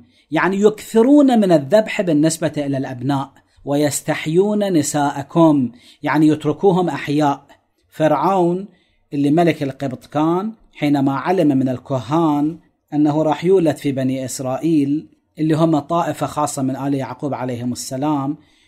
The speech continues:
يولد مولود، زوال ملك فرعون بيد هذا المولود.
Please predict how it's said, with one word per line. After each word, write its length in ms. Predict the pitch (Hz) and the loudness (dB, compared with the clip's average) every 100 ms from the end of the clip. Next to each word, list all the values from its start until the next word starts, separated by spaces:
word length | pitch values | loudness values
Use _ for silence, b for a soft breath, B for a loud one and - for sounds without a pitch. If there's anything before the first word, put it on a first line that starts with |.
| b | b
يولد 400 | 151 185 160 131 | 2 4 4 2
مولود، 640 | 139 131 135 175 208 220 - _ - | 0 0 2 4 4 2 -6 _ -14
زوال 440 | 131 165 170 170 | 0 4 4 4
ملك 420 | 175 170 170 165 | 2 2 0 0
فرعون 480 | 175 185 175 226 262 | -2 -2 0 2 2
بيد 260 | 190 180 165 | 4 4 4
هذا 320 | 139 143 127 | 0 -2 -2
المولود. 460 | 123 123 120 120 | -4 -4 -8 -12